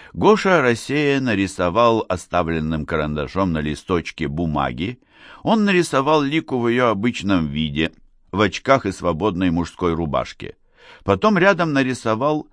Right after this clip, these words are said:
Лику без очков в открытом вечернем платье. Представив, как угловатая худая Лика будет смотреться в платье на бретельках, Гоша приделал платью рукава и высокий воротник.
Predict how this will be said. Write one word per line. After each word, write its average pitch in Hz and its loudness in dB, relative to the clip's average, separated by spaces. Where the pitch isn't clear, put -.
Лику 139 0
без 113 2
очков 113 -2
в 101 0
открытом 101 0
вечернем 80 -2
платье. 71 -4
Представив, 135 2
как 117 -2
угловатая 107 2
худая 87 -2
Лика 90 -2
будет 82 -4
смотреться 80 -6
в - -20
платье 80 -2
на 80 -2
бретельках, 73 -6
Гоша 208 2
приделал 151 0
платью 127 -2
рукава 110 0
и 107 2
высокий 104 -2
воротник. 95 -6